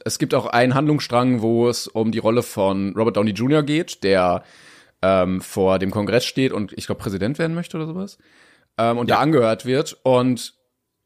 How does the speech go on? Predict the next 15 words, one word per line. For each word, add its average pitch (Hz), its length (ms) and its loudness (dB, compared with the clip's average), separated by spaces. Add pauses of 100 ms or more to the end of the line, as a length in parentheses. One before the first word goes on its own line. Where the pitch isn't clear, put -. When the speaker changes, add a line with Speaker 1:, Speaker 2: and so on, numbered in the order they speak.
(460)
Speaker 1:
äh, - 100 -10 (240)
das 175 280 -2
wurde 190 160 2
halt 170 160 0
immer 190 220 2
wieder 165 180 2
da 147 120 2
reingearbeitet. 117 1080 -2
Und 117 160 -4
ich - 100 -8
hab - 120 -6
mich 170 160 -10
immer 151 140 -6
gefragt, 131 680 -4 (120)
warum? 113 520 -2